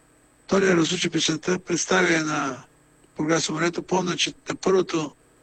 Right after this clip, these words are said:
тогава, тогава летен театър не беше покрит. И валеше дъжд. Валеше лек, лек дъжд,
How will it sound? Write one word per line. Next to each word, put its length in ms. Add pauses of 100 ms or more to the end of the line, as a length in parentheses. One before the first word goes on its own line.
(360)
тогава, 340 (580)
тогава 540 (760)
летен 300
театър 440
не 220
беше 320
покрит. 500 (1160)
И 60
валеше 380
дъжд. 360 (2250)
Валеше 420
лек, 560
лек 680
дъжд, 460